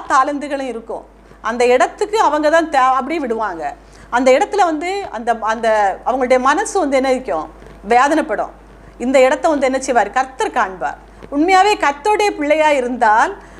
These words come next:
அவங்க நம்ம என்ன விஷயம் நம்ம செய்யற, அவங்க அடுத்தவங்க செய்யற விஷயத்தை உடனே நம்முடைய மனம் ஆண்டு-, ஆண்டவரோட பேசும், "ஆண்டவரே, இந்த இடத்துல வந்து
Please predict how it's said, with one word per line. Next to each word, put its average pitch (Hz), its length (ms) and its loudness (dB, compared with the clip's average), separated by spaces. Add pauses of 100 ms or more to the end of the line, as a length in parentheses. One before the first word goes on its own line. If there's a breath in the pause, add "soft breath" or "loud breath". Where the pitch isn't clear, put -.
(100)
அவங்க 294 220 2
நம்ம 294 200 0
என்ன 311 260 0
விஷயம் 381 380 2
நம்ம 285 140 0
செய்யற, 339 360 0 (100)
அவங்க 254 220 -2
அடுத்தவங்க 330 380 -2
செய்யற 285 180 4
விஷயத்தை 294 340 -2
உடனே 285 380 2
நம்முடைய 262 380 2
மனம் 302 220 2
ஆண்டு-, 262 260 2
ஆண்டவரோட 311 480 4
பேசும், 233 420 -4
"ஆண்டவரே, 240 380 0 (540 loud breath)
இந்த 311 200 0
இடத்துல 381 500 2
வந்து 330 220 -4